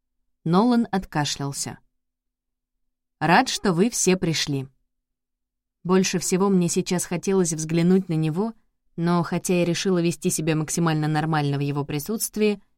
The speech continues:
в тот момент это просто не получалось.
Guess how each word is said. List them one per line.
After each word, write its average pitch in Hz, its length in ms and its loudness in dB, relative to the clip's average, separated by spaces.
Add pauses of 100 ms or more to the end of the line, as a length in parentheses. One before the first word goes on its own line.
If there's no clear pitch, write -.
(300)
в - 100 -20
тот 226 220 -2
момент 208 460 2
это 196 240 -2
просто 170 380 -4
не 147 180 0
получалось. 143 720 -6